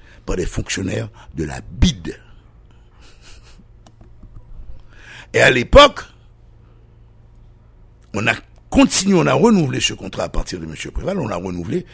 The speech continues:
sans questionner ce contrat. Je ne citerai pas de nom. Il y a un avocat réputé,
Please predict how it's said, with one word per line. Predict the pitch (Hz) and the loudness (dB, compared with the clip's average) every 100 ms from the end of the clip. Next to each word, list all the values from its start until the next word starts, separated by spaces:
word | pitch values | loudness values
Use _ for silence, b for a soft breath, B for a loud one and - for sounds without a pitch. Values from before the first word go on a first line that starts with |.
| B | B
sans | - - 202 | -4 0 0
questionner | - 156 - - 135 120 | 0 -2 -2 -4 -8 -8
ce | - | -10
contrat. | - - - - b b b b b - | -12 -16 -20 -20 b b b b b -4
Je | - | 2
ne | 196 | 2
citerai | - 175 202 | 2 2 2
pas | - 190 | 6 4
de | 170 | 4
nom. | 151 - - - - - b b b - | 2 -4 -14 -20 -20 -20 b b b -6
Il | 104 | -2
y | |
a | 143 | 2
un | |
avocat | 160 131 - 127 120 | 2 2 0 0 2
réputé, | 180 - 120 90 | 2 2 -6 -10